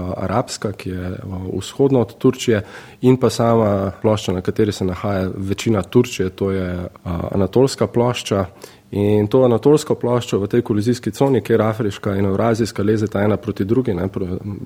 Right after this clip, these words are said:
recimo, eh, afriška proti severu, ne, anatolsko iztiska pro-, praktično proti zahodu. A, in to se dogaja ob dveh sistemih prelomov.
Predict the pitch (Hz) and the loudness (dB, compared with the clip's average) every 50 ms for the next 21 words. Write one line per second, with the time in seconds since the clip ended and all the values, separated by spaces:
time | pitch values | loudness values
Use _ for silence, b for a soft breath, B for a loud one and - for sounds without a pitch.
0 | - - - 87 - - 95 90 85 90 90 85 87 87 87 87 - - 98 95 | -10 -10 -10 -10 -6 -4 -4 -4 -4 -6 -6 -6 -6 -6 -6 -6 -6 -2 -2 -2
1 | 92 107 107 98 - - 95 - - - - 98 - - - 123 131 139 123 110 | 0 0 -2 -2 -2 -4 -6 -6 -8 -10 -8 -8 -6 0 2 4 6 6 6 6
2 | 101 101 98 101 110 113 107 - - - - - 107 104 101 - - 123 123 120 | 4 2 2 2 2 2 0 -2 -4 -6 -2 0 2 2 2 4 4 4 4 4
3 | 117 - - 107 98 98 - - - 120 117 - - 98 95 90 - - 104 95 | 2 2 2 2 2 2 0 -2 -2 -2 -2 -2 -4 -4 -4 -6 -6 -6 -4 -4
4 | 95 92 - - - - - 127 123 - - 95 - 107 87 85 - - 85 - | -4 -4 -6 -10 -10 -4 0 0 0 0 -2 -4 -4 -4 -6 -6 -8 -14 -12 -10
5 | - 95 90 90 - - 101 92 87 - - - B B B B B B B B | -10 -8 -8 -10 -10 -8 -8 -8 -6 -8 -12 -14 B B B B B B B B
6 | B B B B B 101 98 95 - 104 104 104 135 127 - 131 110 110 104 117 | B B B B B -4 -2 2 2 2 4 4 4 4 4 4 4 4 4 4
7 | 120 120 110 101 98 98 107 107 120 113 - - - 101 - - - 110 107 104 | 4 4 2 2 0 0 2 4 4 4 2 0 -4 -6 -4 0 2 2 4 4
8 | 95 90 - - - 98 95 98 98 98 92 85 85 | 2 0 -2 -6 -4 0 2 2 4 2 2 0 -2